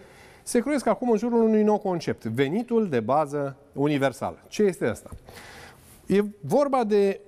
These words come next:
ideea acordării unui venit minim garantat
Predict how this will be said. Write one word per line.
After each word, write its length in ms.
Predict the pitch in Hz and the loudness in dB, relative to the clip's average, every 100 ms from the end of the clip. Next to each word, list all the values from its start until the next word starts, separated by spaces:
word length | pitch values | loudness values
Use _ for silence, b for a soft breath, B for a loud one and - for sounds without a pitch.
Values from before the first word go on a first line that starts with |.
| - - | -20 -12
ideea 640 | 156 156 156 262 240 214 175 | -4 -2 2 2 2 -2 0
acordării 560 | 160 - 160 202 240 | -2 0 0 0 2
unui 220 | 190 165 | 2 0
venit 400 | 139 143 180 202 | 2 0 -2 -6
minim 360 | 143 208 240 170 | 0 2 4 2
garantat 640 | 143 139 113 107 135 - | 0 0 -2 -4 -4 -6